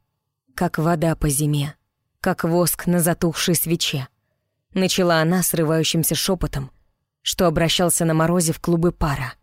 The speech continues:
«Как звёзды на небе по велению богов. Замри!» Сколько бы ни упражнялась, а всё равно не могла призывать талисманы мысленно. Но, по крайней мере,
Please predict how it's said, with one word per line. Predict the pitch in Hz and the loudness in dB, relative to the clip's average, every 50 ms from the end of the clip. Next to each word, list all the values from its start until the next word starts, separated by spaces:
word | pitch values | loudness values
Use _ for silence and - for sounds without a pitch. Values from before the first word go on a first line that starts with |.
| _ _ _ _ _ _ _ _ _ _ _ _ | _ _ _ _ _ _ _ _ _ _ _ _
«Как | - - 180 147 175 | -4 -2 -2 0 0
звёзды | 160 170 165 175 175 170 160 143 160 165 | 0 2 2 2 2 2 2 0 0 0
на | 160 160 | 2 2
небе | 160 160 165 165 165 160 156 | 2 2 0 0 0 0 0
по | - 165 160 | 0 0 2
велению | 156 160 160 160 165 160 160 160 160 160 | 2 2 2 2 2 2 2 2 2 0
богов. | 147 165 165 160 139 156 143 131 - - - - - _ _ _ _ _ _ _ _ _ _ _ _ - | 0 0 -2 -2 -2 -4 -4 -4 -6 -10 -16 -18 -20 _ _ _ _ _ _ _ _ _ _ _ _ -4
Замри!» | 180 165 151 196 190 175 175 180 180 156 123 - - _ _ _ _ _ _ _ _ _ _ _ _ _ | -2 0 2 2 4 4 4 4 2 0 -2 -4 -12 _ _ _ _ _ _ _ _ _ _ _ _ _
Сколько | - - - - 190 175 160 - | -8 -8 -4 -2 -2 -2 0 0
бы | 170 156 170 | 0 2 2
ни | 165 165 | 2 2
упражнялась, | 160 - 170 170 170 165 170 180 190 180 165 143 135 - - - _ _ _ _ _ _ _ - | 2 2 2 2 2 2 2 2 2 2 2 0 -2 -2 -6 -10 _ _ _ _ _ _ _ -6
а | - 190 | -4 -2
всё | 180 - - 196 | -2 0 0 2
равно | 185 185 180 196 190 | 2 2 2 2 2
не | 180 165 | 2 2
могла | 151 147 151 143 165 160 | 2 2 2 0 0 0
призывать | - - 160 147 160 156 160 160 | 0 0 0 2 2 2 0 0
талисманы | - 165 151 147 - 175 165 160 160 160 | 0 -2 -2 0 0 0 0 2 2 2
мысленно. | 160 160 147 - - - 131 127 135 143 143 - _ _ _ _ _ _ _ _ _ _ _ _ _ _ _ _ _ - | 2 2 0 0 -2 -4 -6 -6 -6 -8 -8 -10 _ _ _ _ _ _ _ _ _ _ _ _ _ _ _ _ _ -2
Но, | 208 185 175 | 0 0 2
по | - 180 175 | 0 0 -2
крайней | - 185 180 175 175 175 170 | 0 2 2 2 4 4 4
мере, | 175 196 208 180 160 143 | 4 2 2 2 0 -2